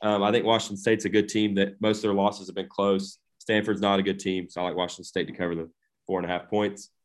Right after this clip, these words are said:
I have Arkansas Liberty over sixty, over sixty-four. Um, I think a lot of points will be scored in that game. I also have the over in the Alabama L S U game at over fifty-six and a half. Um, just because Robbie told me to. I'm just kidding. I had that on my card before, but I, I like that you, uh,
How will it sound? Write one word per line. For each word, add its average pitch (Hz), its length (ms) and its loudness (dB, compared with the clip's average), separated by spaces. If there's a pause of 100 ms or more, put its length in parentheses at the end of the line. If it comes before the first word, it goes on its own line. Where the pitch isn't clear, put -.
(180)
I 120 100 4
have 120 100 6
Arkansas 127 380 4
Liberty 127 420 4
over 135 280 8
sixty, 131 560 -2 (100)
over 127 240 6
sixty-four. 135 840 0 (400)
Um, 104 320 4
I 98 80 2
think 104 160 0
a - 20 0
lot 104 240 4
of 101 80 -4
points 110 240 2
will 107 40 -8
be 110 60 4
scored 113 240 -2
in 110 40 -2
that 95 100 -2
game. 107 300 0
I 92 40 0
also 107 220 2
have 107 100 2
the 101 80 0
over 110 280 6
in 107 80 2
the 95 100 0
Alabama 104 460 0 (100)
L 110 120 2
S 101 180 -2
U 127 80 2
game 117 200 2
at 90 60 0
over 104 160 0
fifty-six 104 520 -6
and 101 80 -4
a 95 40 -6
half. 104 240 -2 (640)
Um, 101 180 2
just 156 160 0
because 147 300 4
Robbie 127 300 6
told 101 240 0
me 78 100 -8 (100)
to. 73 160 -10 (760)
I'm 78 100 -8
just - 140 -14
kidding. 76 160 -6
I 90 80 0
had 127 160 6
that 117 100 8
on 113 80 6
my 104 100 4
card 104 280 2
before, 101 280 0
but 95 120 -2
I, 92 60 2
I 92 160 -2
like 101 280 2
that 92 100 -4
you, 92 280 -2
uh, 82 180 -6